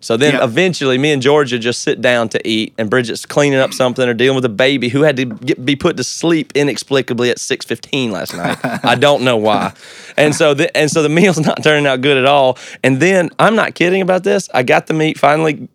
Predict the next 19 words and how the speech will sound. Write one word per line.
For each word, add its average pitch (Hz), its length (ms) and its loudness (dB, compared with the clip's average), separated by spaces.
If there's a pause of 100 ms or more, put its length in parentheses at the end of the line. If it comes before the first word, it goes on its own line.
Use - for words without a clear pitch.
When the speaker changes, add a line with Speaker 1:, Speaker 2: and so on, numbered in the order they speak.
Speaker 1:
got 147 200 2
it 147 40 -6
off 147 140 0
the - 80 -6
grill, 135 400 0 (480)
had 135 240 2
it 135 60 0
at 131 160 0
the 127 80 0
right 139 200 2
temperature. 127 460 -2
I 117 60 2
had 131 160 0
it 107 40 -2
right 135 220 2
at 110 60 -2
about 95 220 -2
one 131 220 -2
thirty, 123 540 -4